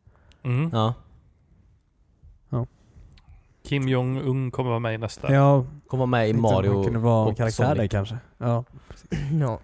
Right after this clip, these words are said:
Speaker 2: Mm.
Speaker 4: Toad Jong-Un.
Speaker 2: <laughs> Kul. Han är så här, precis. <laughs> Det är så här metafor för... Alltså, Princess Peach har ju Sydkorea då. Alltså, svampriket då.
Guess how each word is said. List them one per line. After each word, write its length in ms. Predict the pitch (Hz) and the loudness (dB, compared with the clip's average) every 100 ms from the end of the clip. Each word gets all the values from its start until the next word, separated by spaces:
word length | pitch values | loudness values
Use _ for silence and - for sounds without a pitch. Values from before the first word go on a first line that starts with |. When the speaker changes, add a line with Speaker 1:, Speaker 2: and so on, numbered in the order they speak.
| - | -10
Speaker 2:
Mm. 140 | 107 | -6
Speaker 4:
Toad 220 | 123 131 127 | -2 -2 0
Jong-Un. 440 | 123 117 120 135 135 - 143 - 202 175 165 180 165 156 | -2 -2 -4 -6 -8 -10 -8 0 2 4 4 4 2 2
Speaker 2:
<laughs> 40 | - | 0
Kul. 220 | 117 113 - - 160 - - - 123 | -2 -4 -8 -10 -8 -8 -12 -14 -12
Han 220 | - 127 117 - | -4 0 0 0
är 200 | 170 123 | 2 2
så 100 | 120 | 2
här, 340 | 110 104 107 | 2 2 -2
precis. 320 | 113 110 107 - - - 135 - _ | -4 -4 -4 -8 -16 -12 -12 -14 _
<laughs> 360 | 147 117 - 151 | -2 -2 -2 -2
Det 180 | 147 | 0
är 60 | 190 | -2
så 100 | 151 | 0
här 140 | 139 123 | 0 0
metafor 600 | 127 120 113 127 117 117 | 0 -2 -2 0 0 0
för... 260 | 120 101 - - - - - _ _ | 0 -2 -4 -14 -20 -20 -20 _ _
Alltså, 340 | - 107 107 104 - 101 | -6 -4 -4 -6 -14 -6
Princess 320 | - 135 127 117 | 0 0 0 -2
Peach 320 | 135 135 - | -2 -2 0
har 160 | 127 107 | 2 2
ju 120 | 104 | 0
Sydkorea 560 | - 113 98 120 104 117 | 0 -2 -2 0 2 2
då. 260 | 104 82 - | 0 -4 -4
Alltså, 500 | 113 110 104 104 95 - - - _ - | -2 0 0 0 -2 -8 -20 -20 _ -8
svampriket 720 | - 107 90 98 90 107 - | 0 0 0 -4 -6 -8 -6
då. 200 | 95 | -8